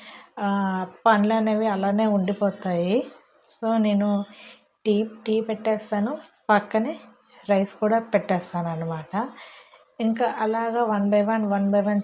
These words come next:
చేసేసరికి నాకు సెవెన్ థర్టీ అలా అయిపోతుంది. రైస్,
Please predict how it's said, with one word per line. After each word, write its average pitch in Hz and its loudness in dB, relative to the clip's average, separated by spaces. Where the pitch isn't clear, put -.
చేసేసరికి 196 -4
నాకు 214 -2
సెవెన్ 196 0
థర్టీ 190 -4
అలా 196 0
అయిపోతుంది. 180 -4
రైస్, 185 -2